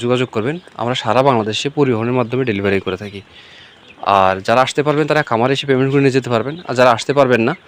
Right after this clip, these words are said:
তাদের পেমেন্ট কিন্তু অবশ্যই আগে করতে হবে। আমার ঠিকানাটা যশোর বসুন্ধিয়া। আর যারা সাধারণত একটু বড় বাচ্চা চাচ্ছেন, আমাদের কাছে ফার্মির, আহ, তিন দিনের, তেরো দিনের এবং এক মাসের বাচ্চা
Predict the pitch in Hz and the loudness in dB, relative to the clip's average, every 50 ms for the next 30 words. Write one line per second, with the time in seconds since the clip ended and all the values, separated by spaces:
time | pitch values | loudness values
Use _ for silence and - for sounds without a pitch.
0 | - - - - - _ - - 110 120 123 131 123 120 123 131 123 120 113 117 | -20 -20 -20 -20 -20 _ -14 -8 -6 -6 -4 -2 -2 -2 -2 -2 0 -2 -2 0
1 | - 120 113 113 110 - 127 113 - - 110 110 123 180 - - _ - - - | 0 0 0 0 -2 -4 -6 -6 -4 -4 -4 -4 -4 -6 -8 -12 _ -20 -20 -20
2 | - - - - - - - - - - - - - - _ _ - - 120 120 | -20 -20 -20 -20 -20 -20 -20 -20 -20 -20 -20 -20 -20 -20 _ _ -6 -2 0 0
3 | 127 - 139 - 147 147 143 139 131 127 - 143 127 127 127 117 - 131 127 127 | 0 -2 -2 0 2 2 2 4 2 2 0 0 -2 -2 -2 -2 0 0 0 2
4 | 135 160 208 - - - - - - - - - - 113 107 110 123 123 143 139 | 0 0 -2 -4 -14 -20 -20 -20 -20 -20 -14 -6 -4 -2 0 0 0 0 0 -2
5 | - 143 131 143 143 147 147 139 151 143 139 - 135 135 139 139 135 135 127 127 | -4 -2 -2 0 0 0 -2 0 -2 -2 -2 -2 2 4 4 6 6 4 2 2
6 | 123 123 131 127 - 156 139 127 123 123 127 127 - 135 123 139 139 147 165 - | 0 -4 -4 -4 -2 -2 0 0 2 0 0 -2 -4 -4 -2 -2 -2 -2 -4 -8
7 | - - - - 120 120 123 135 139 143 143 139 - - - - - - - - | -18 -20 -4 2 4 4 6 6 6 4 4 2 -2 -10 -20 -20 -20 -20 -20 -14
8 | _ - 110 107 104 101 101 101 104 - _ - 139 135 135 135 143 147 147 151 | _ -2 0 2 2 2 2 0 -2 -4 _ 2 2 4 4 4 4 4 4 2
9 | 160 175 175 - - - - - - - - - - - 147 - - - - 139 | 2 0 -4 -12 -20 -20 -20 -20 -20 -20 -20 -20 -20 -20 -20 -18 -4 0 2 4
10 | 131 135 135 131 139 143 147 151 160 160 - - - - - - - 127 131 135 | 4 4 4 4 4 4 4 4 2 0 -4 -12 -20 -20 -10 -6 -2 -2 -2 0
11 | - 120 131 - 135 131 127 147 139 131 - - | 0 -2 -2 -2 -2 -2 0 2 2 2 2 0